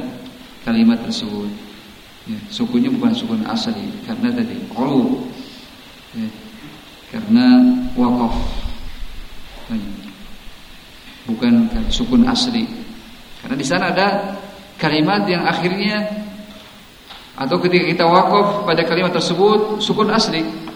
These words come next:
Ya. Macam-macam kalimat yang kita wakaf pada kalimat tersebut, ada kalanya kalimat tersebut wakaf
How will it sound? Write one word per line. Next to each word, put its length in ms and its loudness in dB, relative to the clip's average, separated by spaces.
Ya. 80 0
Macam-macam 600 2
kalimat 360 4
yang 160 2
kita 160 4
wakaf 400 0
pada 160 6
kalimat 320 4
tersebut, 400 2
ada 160 0
kalanya 400 -2
kalimat 240 -2
tersebut 240 0
wakaf 640 0